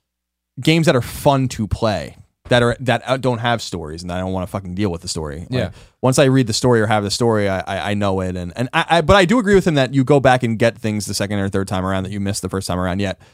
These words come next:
Speaker 1: to your point, we don't have the luxury of time to be able to really enjoy games like that. Though, I'm playing the Uncharted games again, or at least I played the first two again on P S four, having not played, uh, one since two thousand seven or two thousand eight, and, or two thousand eight, and then two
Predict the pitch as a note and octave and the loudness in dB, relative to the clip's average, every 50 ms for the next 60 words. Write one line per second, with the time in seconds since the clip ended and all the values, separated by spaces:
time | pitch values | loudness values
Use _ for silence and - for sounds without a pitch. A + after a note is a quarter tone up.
0 | _ _ _ - A#2 G#2+ G2+ F2 A2+ G#2+ F#2+ G2+ G2 G#2+ G#2 G2+ G2+ F#2+ F#2 F#2 | _ _ _ 0 0 0 2 2 2 2 2 2 0 0 0 0 0 -2 -2 -2
1 | E2 F#2+ G2 G2+ - - F2+ F2 E2+ E2+ F2 - E2+ F2+ F2+ F#2 - - - G2+ | 0 -2 -2 -2 -4 -6 -4 -4 -4 -6 -8 -8 -8 -8 -8 -8 -10 -6 -4 -2
2 | G2+ F#2+ F#2 F#2+ - F#2 F#2+ F#2+ F2 F2+ F2 E2 F2 F2+ F2 F2+ F#2+ G2 G2+ F#2+ | -2 -2 -2 -4 -6 -4 -4 -4 -4 -4 -4 -4 -4 -4 -4 -6 -4 -2 -2 -2
3 | F#2+ F#2 F2+ F2 F2 F#2 E2+ F#2 - E2 E2 - - - - - _ - - F#3 | -2 -2 -4 -6 -6 -6 -8 -6 -6 -6 -6 -8 -12 -20 -20 -20 _ 2 6 6
4 | F#3+ G3 F#3 - - - - B2+ D3+ D#3 C#3 - E3+ D#3+ D#3 D3+ D3 C#3 - D#3+ | 8 8 6 4 0 -4 0 0 0 2 2 2 2 4 4 2 2 4 4 4
5 | F3 E3 C#3+ C3 B2+ A#2+ A#2+ A#2 A#2 A#2 A#2+ A#2+ A2+ A2+ A2+ A#2 - B2 - - | 4 4 2 0 0 2 0 2 2 2 2 2 2 2 2 0 -2 -2 0 0
6 | A2+ G#2 A2+ - - A#2+ A#2 - - _ _ _ _ - - - B2+ B2+ B2 A2+ | 0 0 -2 -2 -2 -2 -2 -2 -6 _ _ _ _ -6 -2 0 2 2 2 2
7 | G#2 G#2 G#2 G2+ G2+ F#2+ A2 G#2+ G2 - - - D#3+ D#3+ D3+ C3 A#2+ A2+ A2 A2 | 2 0 0 -2 -2 -2 -2 -4 -4 -4 -4 -4 0 2 2 4 4 4 2 2
8 | A2 A2 G#2+ G#2+ G#2 G2+ F#2 - A2 G#2 G2+ G2 F#2+ F#2+ F#2+ F#2 - - G2+ G2 | 0 0 0 0 -2 -2 -2 0 0 0 0 0 -2 -4 -4 -6 -6 -6 -4 -4
9 | F#2 F#2 G2 G2+ F#2+ F#2+ G2 G2 G2+ G2 - - F#2 F2+ F#2 - - - - - | -2 -4 -4 -4 -4 -4 -2 -2 -4 -4 -6 -6 -6 -4 -4 -4 -6 -6 -4 -4
10 | G#2 G2 F2+ F2+ F#2 F#2+ F#2 F2+ F2+ F2+ - - G#2 F#2+ G2 F#2 F#2+ - G2 G2 | -2 -2 0 -2 -2 -4 -6 -6 -6 -6 -4 -4 -4 -2 -4 -4 -4 -4 -4 -2
11 | A#2 D3+ F#3 F3+ C#3+ B2 A2 G2+ G2+ F#2+ - A2+ G2+ G#2 A2+ C3+ B2+ - A2 G#2+ | -2 -2 -2 -2 -2 -4 -6 -6 -8 -4 -4 -4 -2 0 0 -2 0 -2 -2 -2
12 | G#2 G#2 G#2 G2 - - C3 A2+ A2 A2 G2+ | -2 -2 -2 -4 -4 -2 0 2 2 0 0